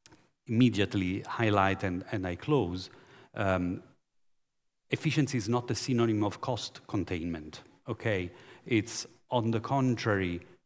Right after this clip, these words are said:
once again, an opportunity to reallocate or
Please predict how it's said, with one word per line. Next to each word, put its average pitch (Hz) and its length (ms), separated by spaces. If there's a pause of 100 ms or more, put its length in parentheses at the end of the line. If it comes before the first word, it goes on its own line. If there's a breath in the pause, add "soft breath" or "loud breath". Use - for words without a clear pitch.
(200)
once 117 360
again, 104 560
an 113 140
opportunity 107 1200 (320)
to 107 240 (180)
reallocate 98 1400
or 104 100